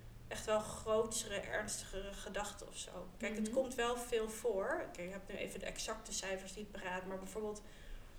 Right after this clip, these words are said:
Speaker 1: één op de vier jongeren heeft zich op enig moment in zijn puberteit wel beschadigd.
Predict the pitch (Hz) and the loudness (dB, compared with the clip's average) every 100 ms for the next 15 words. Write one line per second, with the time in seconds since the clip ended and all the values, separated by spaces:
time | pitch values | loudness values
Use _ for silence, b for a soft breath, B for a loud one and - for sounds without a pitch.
0 | B B - 220 220 220 214 - - 240 | B B -2 2 4 4 2 4 4 4
1 | 226 214 202 202 214 220 220 208 - - | 4 4 4 2 4 4 4 2 0 0
2 | 208 214 220 220 - 226 220 - 208 208 | 0 0 0 0 4 4 4 -2 -2 0
3 | 214 214 - - 220 214 208 208 208 196 | 0 0 -2 -2 -2 -2 0 0 0 2
4 | - - 214 208 - - - - | 4 6 6 4 2 -4 -6 -8